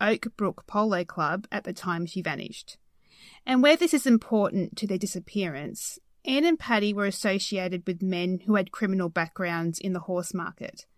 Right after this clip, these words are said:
So there is a theory that the ladies' disappearances were related to possible connections with criminal activity. Apparently, Patty was also having problems with horse syndicate people in the spring and summer of nineteen sixty-six.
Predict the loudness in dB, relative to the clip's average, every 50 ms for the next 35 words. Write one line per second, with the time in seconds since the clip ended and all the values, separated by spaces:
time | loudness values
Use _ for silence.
0 | _ _ _ _ _ _ _ _ _ _ _ -14 0 6 8 8 8 8 6 2
1 | -2 -2 -2 0 0 2 2 2 2 2 2 2 2 2 0 2 2 2 2 2
2 | 2 2 0 0 -2 -2 -4 -2 -2 -2 -4 -2 0 2 2 2 2 0 -4 -8
3 | -8 -6 -4 -2 -2 -2 -2 -2 0 0 2 2 2 4 4 4 4 4 2 0
4 | -2 -4 -6 -6 -6 -4 -2 -2 -2 -2 -2 -2 -2 -2 0 2 2 2 4 2
5 | 0 -4 -6 -4 -2 0 0 0 -2 -4 -6 -6 -4 -2 0 0 0 0 -2 -4
6 | -4 -6 -6 -6 -6 -6 -6 -6 -8 -10 -10 -12 -16 -18 _ _ _ _ _ _
7 | _ _ _ _ _ _ _ -12 -6 2 6 6 6 6 4 0 2 2 2 4
8 | 4 4 4 2 0 -2 -2 0 0 2 2 0 0 0 0 2 2 2 2 0
9 | -2 -4 -6 -4 -2 -2 0 2 0 0 -2 -2 -2 -2 -2 -2 -4 -8 -6 -2
10 | -2 0 0 -2 -2 0 0 2 2 0 -4 -8 -14 -14 _ -8 -8 -6 -6 -6
11 | -8 -8 -6 -4 -4 -4 -6 -8 -4 -2 0 0 0 0 -4 -4 -2 0 2 2
12 | 4 2 2 0 0 -2 -2 0 0 0 0 0 -2 -4 -4 -2 -2 -2 0 -2
13 | -2 -2 -4 -4 -4 -4 -6 -10 -12 -12 -12 -10 -8 -6 -6 -6 -8 -12 -18 -20
14 | -20 -20